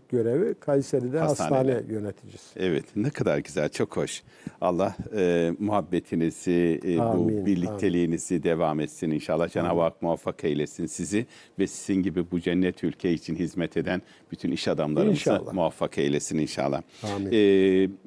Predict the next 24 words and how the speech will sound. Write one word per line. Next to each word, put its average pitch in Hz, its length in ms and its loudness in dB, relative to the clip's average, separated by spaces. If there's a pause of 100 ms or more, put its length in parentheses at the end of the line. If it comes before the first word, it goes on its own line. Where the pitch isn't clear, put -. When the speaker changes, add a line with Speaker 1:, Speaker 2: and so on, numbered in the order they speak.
(220)
Speaker 2:
Erciyes, 123 500 -4 (100)
e, 98 300 4 (1000)
dört 110 300 0
yıl 98 200 2 (100)
kaldınız 95 680 -2
hastanede. 104 680 -2 (420)
Dört 98 220 0
yıl 90 140 2
görev 90 280 0
yaptınız. 87 600 -2 (180)
Speaker 1:
Evet. 151 220 6
Speaker 2:
Erciyes 92 320 -2
Devlet 90 300 -2
Hastanesi'nde. 80 580 -6 (480)
Speaker 1:
Ee, 139 60 4
Erciyes 139 500 4
Üniversitesi 131 640 2
Speaker 2:
Üniversite 107 500 2
Devlet 76 220 0
Speaker 1:
Tıp - 80 -4
Speaker 2:
Hastanesi'nde. 127 560 0
Speaker 1:
Fakültesi'nde. 113 520 -2
Speaker 2:
Evet. 73 160 2 (240)
Speaker 1:
Evet. 123 280 2